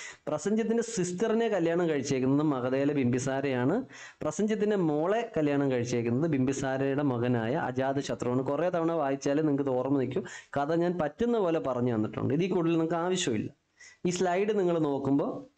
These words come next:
ഒന്ന് പിന്നെ നോക്കിയാൽ മതി. സ്ലൈഡിനകത്ത് ഞാൻ mention ചെയ്തിട്ടുണ്ട്. ഈ കഥ നിങ്ങൾ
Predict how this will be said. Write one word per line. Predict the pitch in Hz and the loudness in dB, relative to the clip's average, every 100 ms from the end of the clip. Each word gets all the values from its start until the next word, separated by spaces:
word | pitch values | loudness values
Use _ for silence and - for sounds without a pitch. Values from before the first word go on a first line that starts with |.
| 143 | -2
ഒന്ന് | 151 165 | 0 0
പിന്നെ | 160 147 147 160 | 0 2 2 2
നോക്കിയാൽ | 135 123 123 127 | 0 0 -2 0
മതി. | 117 151 | 0 0
സ്ലൈഡിനകത്ത് | 139 131 131 139 131 | 0 0 0 0 0
ഞാൻ | 131 135 - 101 | 2 2 0 0
mention | 123 127 127 143 | 0 2 2 0
ചെയ്തിട്ടുണ്ട്. | 127 123 131 247 - - - - | 0 0 0 0 -4 -12 -20 -6
ഈ | 156 | -6
കഥ | 156 151 185 190 196 | -2 -2 -2 -2 0
നിങ്ങൾ | 151 156 | 0 0